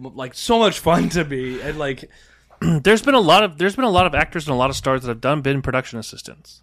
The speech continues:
Speaker 2: Going back to what I was talking about with Mister Rogers, the picture in picture, the, like, where you'd have, like, the, the picture that was actually a kind of a television, and it would, like,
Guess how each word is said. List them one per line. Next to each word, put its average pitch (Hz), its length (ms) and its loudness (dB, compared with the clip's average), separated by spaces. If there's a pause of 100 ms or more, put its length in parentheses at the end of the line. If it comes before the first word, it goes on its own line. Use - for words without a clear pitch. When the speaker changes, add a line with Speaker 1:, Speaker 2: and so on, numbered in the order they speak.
(200)
Speaker 2:
Going 175 220 2
back 160 180 2
to 151 60 -4
what 127 60 0
I 123 40 0
was 120 100 -8
talking 165 220 -2
about 107 180 0
with 113 80 -10
Mister 117 300 -4
Rogers, 123 500 -2
the - 80 -12
picture 151 300 -2
in 117 80 -4
picture, 165 540 -6
the, 113 100 -12
like, 120 160 -10
where 131 100 -8
you'd 127 140 -8
have, 131 260 -8
like, 123 280 -10
the, 113 300 -8 (260)
the 123 60 -6
picture 139 580 -6
that 113 100 -10
was 107 100 -12
actually 113 300 -14
a 98 40 -16
kind 117 200 -10
of 107 60 -10
a - 20 -14
television, 123 540 -6 (640)
and 127 80 -4
it 123 40 0
would, 120 120 -2
like, 113 340 -6